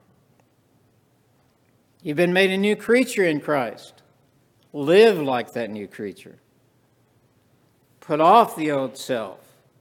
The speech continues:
Put on Christ. I think all that's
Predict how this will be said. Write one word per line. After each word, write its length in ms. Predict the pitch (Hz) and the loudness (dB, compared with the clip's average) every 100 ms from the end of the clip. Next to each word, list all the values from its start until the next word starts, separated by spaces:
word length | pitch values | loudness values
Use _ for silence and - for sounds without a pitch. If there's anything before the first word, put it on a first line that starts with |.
| _ _ _ _ _ _ _ _ _ _ _ _ _ _ _ _ _ _ _ | _ _ _ _ _ _ _ _ _ _ _ _ _ _ _ _ _ _ _
Put 220 | _ 143 | _ -6
on 440 | 139 139 139 139 131 - _ _ _ _ _ | -4 -4 -4 -6 -10 -18 _ _ _ _ _
Christ. 680 | - 131 101 - - - - _ _ _ _ _ _ _ _ _ _ _ _ _ _ _ _ _ _ _ _ _ _ _ _ _ | -6 -6 -6 -10 -20 -20 -20 _ _ _ _ _ _ _ _ _ _ _ _ _ _ _ _ _ _ _ _ _ _ _ _ _
I 80 | - | -10
think 200 | 131 131 | -6 -4
all 220 | 139 135 | -4 -4
that's 380 | 135 127 123 - | -6 -6 -8 -14